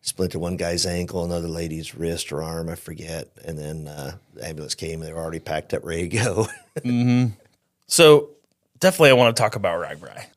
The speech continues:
Speaker 2: It's something that's, like, dear to my heart for sure in cycling, and, uh, but people probably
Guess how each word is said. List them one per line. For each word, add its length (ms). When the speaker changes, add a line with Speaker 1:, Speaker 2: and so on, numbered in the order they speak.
Speaker 2:
It's 140
something 280
that's, 280
like, 300
dear 180
to 80
my 180
heart 340
for 140
sure 540
in 140
cycling, 600
and, 280
uh, 360
but 240
people 280
probably 800